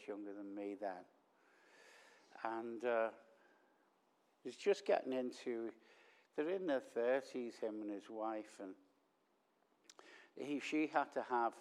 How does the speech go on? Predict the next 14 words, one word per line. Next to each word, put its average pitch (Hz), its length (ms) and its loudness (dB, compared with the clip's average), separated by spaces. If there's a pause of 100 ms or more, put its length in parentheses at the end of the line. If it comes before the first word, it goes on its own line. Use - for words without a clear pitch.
(400)
uh, 131 200 8 (120)
is 131 160 -2
it 143 140 4
I 143 220 8
V 139 240 2
F 147 160 4 (340)
or 127 240 -2
I 131 160 -2 (100)
V, 127 220 -2
whatever 120 500 -2
it 120 160 -2 (160)
is? - 320 -12 (960)
And, 120 380 2
um, 113 360 2